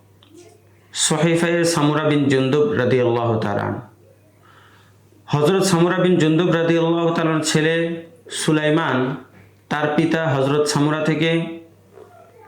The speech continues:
অনেক বড় একটি বই নকল করতেন, যার মধ্যে অনেক হাদিস লিপিবদ্ধ ছিল। সেই সহিফা সম্পর্কে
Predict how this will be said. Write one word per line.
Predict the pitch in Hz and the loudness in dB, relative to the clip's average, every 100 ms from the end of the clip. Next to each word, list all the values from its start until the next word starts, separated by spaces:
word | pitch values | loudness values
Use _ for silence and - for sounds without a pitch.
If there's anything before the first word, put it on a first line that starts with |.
| - - _ _ - | -20 -20 _ _ -6
অনেক | 165 185 202 208 170 131 | 0 0 2 2 2 0
বড় | 147 156 151 | 0 0 0
একটি | 147 165 165 165 - - - _ - | 0 0 0 -2 -4 -8 -18 _ -2
বই | 127 147 165 | 0 2 2
নকল | 147 135 127 | 0 0 0
করতেন, | 123 117 110 139 156 185 - _ - - | 2 0 0 0 -2 -6 -14 _ -12 -2
যার | 127 143 151 | -2 0 0
মধ্যে | 147 135 131 139 - - - - - - - - | 2 2 0 -2 -6 -16 -20 -20 -20 -20 -20 -6
অনেক | 160 180 190 190 180 185 - | 0 2 2 2 0 -2 -2
হাদিস | 131 127 147 143 | -2 0 2 2
লিপিবদ্ধ | 135 127 120 110 110 | 2 2 2 2 0
ছিল। | 117 104 - - _ _ _ - - _ - - - - | 0 -2 -6 -14 _ _ _ -20 -20 _ -20 -20 -20 -4
সেই | - 175 | 0 2
সহিফা | 170 170 185 190 | 2 2 2 2
সম্পর্কে | 190 180 170 165 165 135 139 - | 2 2 2 0 0 0 -2 -4